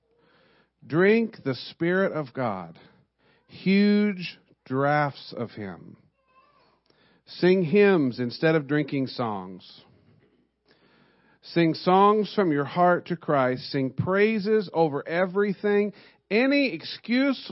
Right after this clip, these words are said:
for a song to God the Father in the name of our Master,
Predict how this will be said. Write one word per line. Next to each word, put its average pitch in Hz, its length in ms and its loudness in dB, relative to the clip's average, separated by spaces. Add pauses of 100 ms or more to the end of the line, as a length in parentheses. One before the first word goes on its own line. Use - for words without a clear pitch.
(120)
for 170 180 2
a 147 60 -4
song 220 840 2 (300)
to 143 120 -6
God 175 380 2
the 196 80 -2
Father 131 640 2
in 120 100 -2
the 117 80 -4
name 156 560 -2
of 120 160 -8
our 113 160 -4
Master, 143 840 -4